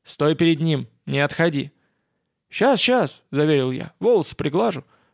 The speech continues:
У меня вихры торчат, да? Водой бы смочить малость». «Ладно, ладно, в другой раз. И воротник поправлю, так лучше? Штаны помятые, может быть, сбегать вниз, пусть Хризия быстренько погладит». «К зеркалу»,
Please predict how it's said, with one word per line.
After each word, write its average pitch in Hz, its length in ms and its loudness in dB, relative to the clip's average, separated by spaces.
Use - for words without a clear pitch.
У 165 60 -2
меня 233 200 2
вихры 233 320 0
торчат, 139 440 -2
да? 220 200 0
Водой 269 320 2
бы 247 100 0
смочить 226 400 -2
малость». 143 440 -4
«Ладно, 139 280 -2
ладно, 139 220 0
в 123 40 -14
другой 139 240 -2
раз. - 300 -12
И 156 60 0
воротник 175 380 0
поправлю, 135 400 -2
так 185 180 -2
лучше? - 280 -4
Штаны 208 320 0
помятые, 156 440 0
может 135 220 -2
быть, 147 280 -6
сбегать 170 340 -2
вниз, 220 220 -2
пусть - 240 -4
Хризия 196 320 0
быстренько 175 360 -4
погладит». 180 460 -2
«К 123 120 -8
зеркалу», 151 720 2